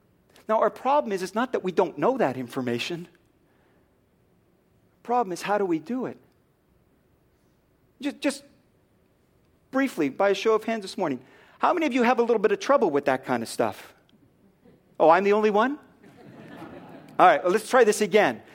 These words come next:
We're gonna be honest here, okay? How many have a little bit of trouble loving your enemies? All right, it's more like it. How many have a little trouble turning the other cheek? How many have a little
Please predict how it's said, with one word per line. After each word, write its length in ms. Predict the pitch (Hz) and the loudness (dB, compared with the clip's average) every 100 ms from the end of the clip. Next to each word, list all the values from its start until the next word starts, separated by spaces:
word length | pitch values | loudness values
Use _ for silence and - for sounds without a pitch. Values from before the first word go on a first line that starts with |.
| - | -4
We're 120 | 233 | 2
gonna 100 | 294 | 4
be 140 | 254 240 | 4 6
honest 440 | 254 247 190 - | 6 6 2 0
here, 280 | 165 131 123 | 0 0 2
okay? 420 | 156 196 202 233 - - - - - - _ - _ - | 4 4 4 2 -8 -20 -20 -20 -20 -20 _ -20 _ 0
How 240 | 226 330 | 4 6
many 160 | 330 330 | 4 4
have 220 | 269 302 | 4 4
a 20 | |
little 200 | 285 302 | 2 2
bit 180 | 302 294 | 4 2
of 80 | 285 | 0
trouble 440 | - 311 247 233 | 2 4 4 4
loving 320 | 226 240 262 | 4 2 0
your 140 | 247 254 | 0 2
enemies? 600 | 311 285 156 113 - - - _ _ _ _ _ _ _ _ _ _ _ - - - | 2 0 -2 -6 -10 -14 -20 _ _ _ _ _ _ _ _ _ _ _ -20 -20 -4
All 180 | 139 147 | 4 6
right, 120 | 147 | 6
it's 160 | 147 - | 4 2
more 120 | 156 | 4
like 240 | 156 285 - | 6 6 4
it. 160 | 120 - - - - - - - - - _ - - - - | -4 -10 -20 -20 -20 -20 -20 -20 -20 -20 _ -20 -20 -4 4
How 180 | 254 | 4
many 200 | 330 311 | 4 4
have 220 | 254 269 262 | 4 4 4
a 60 | |
little 220 | 262 262 | 2 0
trouble 720 | 262 - 294 294 240 226 220 - _ _ - | -2 0 4 6 6 4 0 -12 _ _ -2
turning 260 | 220 226 | 0 2
the 140 | 196 190 | 4 4
other 160 | 170 | 4
cheek? 480 | 165 285 349 - - - _ _ _ _ _ _ _ _ _ _ _ _ _ _ _ _ 156 _ _ _ _ _ _ _ _ _ _ _ - | -2 0 0 -2 -14 -20 _ _ _ _ _ _ _ _ _ _ _ _ _ _ _ _ _ _ _ _ _ _ _ _ _ _ _ _ -4
How 160 | 160 | -2
many 180 | 240 254 | 0 0
have 220 | 214 220 | 2 2
a 20 | |
little 420 | 208 214 214 202 | 2 2 0 -2